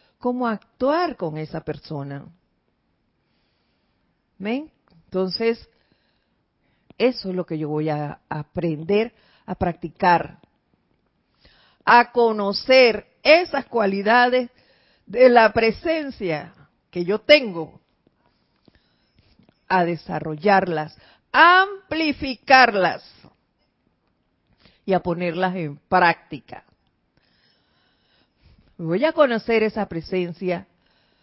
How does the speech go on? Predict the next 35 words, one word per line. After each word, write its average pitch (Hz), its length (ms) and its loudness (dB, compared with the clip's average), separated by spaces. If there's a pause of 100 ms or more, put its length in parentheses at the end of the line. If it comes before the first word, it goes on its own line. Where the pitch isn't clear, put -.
(640)
a - 120 -14
través 151 340 -6
de 165 140 -6
mí 220 240 -6
misma, 202 580 -10 (280)
a 180 140 0
través 202 420 0
de 233 160 2
mi 330 380 -4
actuar, 233 640 2
no 185 140 -8
a 233 160 -6
través 220 300 -2
del 226 160 -2
actuar 202 420 -4
de 208 140 -6
los 196 160 -6
demás, 160 500 -8 (680)
del 262 300 6
mío. 262 400 -2 (380)
Y 196 100 -4
yo 196 100 0
se 226 120 -4
los 240 140 0
iré 196 280 0
diciendo 226 520 -4
a 240 40 -4
ustedes 185 440 -6
aquí. 170 240 -8
Ustedes 214 280 -4
también 233 380 0
la 262 100 0
van 208 180 -2
a 247 80 -6
conocer. 175 600 -8